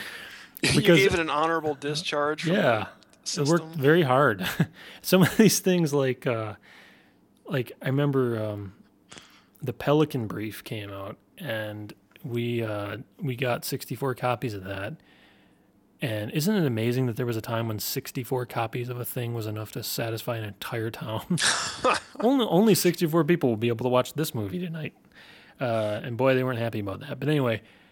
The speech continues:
Speaker 2: it was, uh, a hundred and nine dollars for the tapes. So, like, sometimes you, a movie would come out and you'd rent it to somebody, and they'd ne-, it would never come back. <laughs> It would be gone the first time.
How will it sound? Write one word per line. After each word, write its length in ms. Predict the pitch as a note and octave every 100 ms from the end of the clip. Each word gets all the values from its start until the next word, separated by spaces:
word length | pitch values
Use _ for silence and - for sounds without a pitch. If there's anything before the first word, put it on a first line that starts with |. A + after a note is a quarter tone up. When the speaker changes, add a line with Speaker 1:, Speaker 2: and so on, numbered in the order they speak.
| -
Speaker 2:
it 80 |
was, 240 | E3 E3 C3
uh, 220 | A#2+ A2+
a 40 |
hundred 380 | A#2+ D3 D3+ C#3
and 240 | D3+ B2+ A2+
nine 240 | A#2+ A#2
dollars 720 | A2+ B2 G#2+ G2+ G2+ - - -
for 140 | -
the 100 | A#2+
tapes. 480 | G#2 C3+ B2+ - - - _ _ - _ _ _
So, 180 | - C#3+
like, 340 | B2+ A2+ A2 - - - -
sometimes 540 | D3+ - F3+ E3 C3 A#2+
you, 100 | A#2 -
a 120 | E3+
movie 400 | B2 B2+ D3 D3+
would 160 | B2+ A#2
come 160 | A#2+
out 180 | B2 C3
and 120 | -
you'd 100 | A2+
rent 220 | A2+ A#2+ A#2
it 180 | -
to 100 | -
somebody, 600 | - A#2+ G#2+ G2 D#3+ A#2+ - _ _ _ _ -
and 120 | A2+
they'd 160 | A2
ne-, 240 | A2 A#2 C#3+
it 100 | C3+
would 160 | A2
never 360 | G#2+ A2+ A2+ A#2
come 240 | - A#2+
back. 360 | G#2+ G#2 - -
<laughs> 40 | - - - -
It 80 | -
would 100 | D#3+
be 80 | C#3
gone 360 | C#3+ B2+ B2+
the 80 | A2
first 420 | - C#3+ C3+ -
time. 320 | - B2 G2